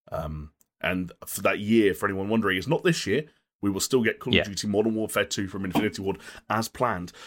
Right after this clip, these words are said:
Speaker 1: But next year, Chris, twenty twenty-three, there will not be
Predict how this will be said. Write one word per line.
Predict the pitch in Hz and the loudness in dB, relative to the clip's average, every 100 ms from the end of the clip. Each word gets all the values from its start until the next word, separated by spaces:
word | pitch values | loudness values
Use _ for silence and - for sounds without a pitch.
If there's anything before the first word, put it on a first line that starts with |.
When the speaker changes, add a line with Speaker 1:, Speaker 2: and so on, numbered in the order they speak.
| - | -2
Speaker 1:
But | 104 | 6
next | 110 156 - - | 8 6 2 0
year, | 185 | 0
Chris, | 160 98 - | 0 -2 -2
twenty | - 170 180 196 | -2 -2 -2 -6
twenty-three, | - 208 196 - 175 - - 208 110 - _ _ _ _ _ - | 0 0 0 -4 -8 -8 2 2 2 -6 _ _ _ _ _ -4
there | 110 | 0
will | 104 | 0
not | 98 104 135 110 | -2 -2 -2 0
be | 123 110 92 | 2 2 -2